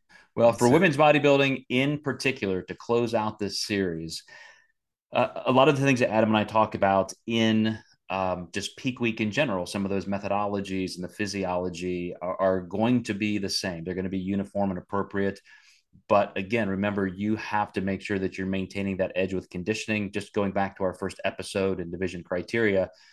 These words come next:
Speaker 1: you gotta be lean enough to win. Then it comes down to, can you get as full as you possibly can so you get closer and closer and closer to a hundred percent?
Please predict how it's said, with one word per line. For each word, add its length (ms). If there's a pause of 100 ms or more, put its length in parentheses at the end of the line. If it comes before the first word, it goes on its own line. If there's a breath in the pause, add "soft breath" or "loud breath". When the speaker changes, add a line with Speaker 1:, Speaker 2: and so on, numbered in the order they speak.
(160 soft breath)
Speaker 1:
you 140
gotta 240
be 120
lean 220
enough 240
to 100
win. 440 (320 soft breath)
Then 120
it 80
comes 240
down 320
to, 280
can 280
you 120
get 200
as 140
full 400
as 100
you 80
possibly 560
can 400
so 100
you 100
get 160
closer 380
and 120
closer 340
and 80
closer 320
to 80
a 20
hundred 280
percent? 460